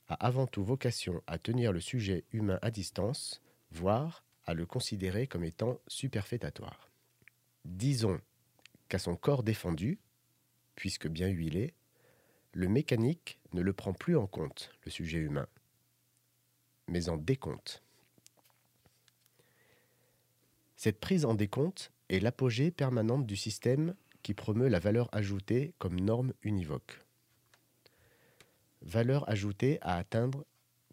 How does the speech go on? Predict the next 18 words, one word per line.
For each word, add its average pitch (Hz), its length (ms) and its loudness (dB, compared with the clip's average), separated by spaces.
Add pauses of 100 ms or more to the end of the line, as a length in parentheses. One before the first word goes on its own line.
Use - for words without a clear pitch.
coûte 165 220 -2
que 107 100 -4
coûte, - 420 -10 (220)
c'est - 140 -4
le - 80 -12
cas 123 100 0
de 101 80 0
le 82 100 0
dire. 57 360 -10 (1500)
Que 131 100 2
ce 151 140 0
soit 160 180 6
au 143 60 6
moyen 123 340 6
du 104 160 0
corps 107 540 4
objet 107 320 2
glorifié 98 640 0